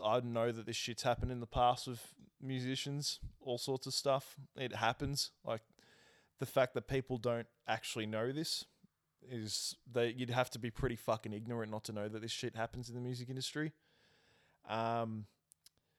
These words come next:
but yeah, I think the best positive thing that's gonna come out of this is there's gonna be a shit ton more awareness hopefully in the future, and people will be a bit more fucking careful.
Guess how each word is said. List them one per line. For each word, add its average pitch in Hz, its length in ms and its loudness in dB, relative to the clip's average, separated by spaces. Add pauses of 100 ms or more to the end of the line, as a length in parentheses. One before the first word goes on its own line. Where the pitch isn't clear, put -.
(460)
but 143 120 4
yeah, 135 200 6 (200)
I 123 60 0
think 147 220 -2
the 135 160 -2 (300)
best 139 300 2
positive 131 400 2
thing 120 180 -2
that's 113 140 -6
gonna 113 180 -6
come 110 180 -6
out 110 160 -2
of 127 80 -2
this 151 360 -4 (180)
is 107 460 -2 (200)
there's 113 220 -6
gonna 113 180 -2
be 110 120 -2
a 104 60 -4
shit - 280 -6
ton 117 180 -4
more 113 240 -2
awareness 107 560 -4 (640)
hopefully 113 280 -2
in 107 60 -2
the 101 60 -8
future, 113 340 -6
and 123 100 -4
people 117 280 -2
will 104 60 -6
be 110 140 -2
a 107 40 -2
bit 98 180 -6
more 107 140 -8
fucking 104 380 -6
careful. 117 420 -6